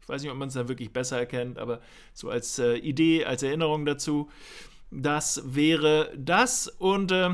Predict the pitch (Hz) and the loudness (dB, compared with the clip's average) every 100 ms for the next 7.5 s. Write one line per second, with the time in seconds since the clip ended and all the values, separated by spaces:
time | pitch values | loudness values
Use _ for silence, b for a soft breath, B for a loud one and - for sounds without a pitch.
0 | 175 - - - - - - - - 135 | -2 -8 -20 -20 -20 -20 -16 -12 -8 2
1 | 156 165 185 175 147 - - - 143 196 | 2 4 2 2 0 -4 -8 -2 4 4
2 | 233 185 - 233 220 226 - 214 220 196 | 6 4 6 8 8 4 0 2 2 2
3 | 220 208 196 - 170 151 240 - - b | 0 0 -2 0 2 2 2 -2 -14 b
4 | b b b b - 185 254 226 247 226 | b b b b -6 2 6 8 6 4
5 | 214 175 190 208 196 196 185 240 240 196 | 0 2 2 2 0 4 6 6 6 8
6 | 165 135 135 117 165 151 160 151 147 147 | 6 6 0 0 0 0 2 2 4 0
7 | 139 - 135 151 170 | -4 -2 -2 0 -2